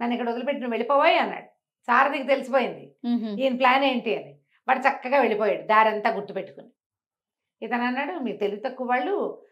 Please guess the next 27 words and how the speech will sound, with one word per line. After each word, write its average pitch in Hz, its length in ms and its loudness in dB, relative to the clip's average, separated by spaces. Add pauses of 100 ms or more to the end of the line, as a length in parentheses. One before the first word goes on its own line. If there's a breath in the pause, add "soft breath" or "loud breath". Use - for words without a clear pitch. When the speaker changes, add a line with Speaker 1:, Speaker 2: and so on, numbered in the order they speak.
(140)
Speaker 1:
మీరు 208 320 -2
కళ్ళకు 214 260 2
గంతలు 254 320 0
కట్టారు 254 420 0
పద్మమిత్రుడికి. 233 960 -6 (200 loud breath)
వాడు 247 220 4
ఎన్ని 226 260 -2
మలుపులు 247 360 -2
తిరిగారు, 214 400 -2
ఎన్ని 214 300 -4
అడుగులు 247 240 -2
వేశాక 233 340 0
కుడివైపుకి 233 500 -2
తిరిగారు, 196 440 -4
ఎన్ని 196 280 -8
అడుగులు 254 240 -4
వేశాక 240 280 -4
ఎడం 202 280 -2
వైపుకి 220 220 -4
తిరిగారు, 208 360 -6
అన్నీ 214 320 -6
గుర్తుపెట్టుకుని 226 680 -12 (280 loud breath)
కాగితం 220 320 2
మీద 214 140 -2
రాసి 185 300 -2
ఇచ్చేశాడు - 440 -6
రాజుగారికి. 202 840 -8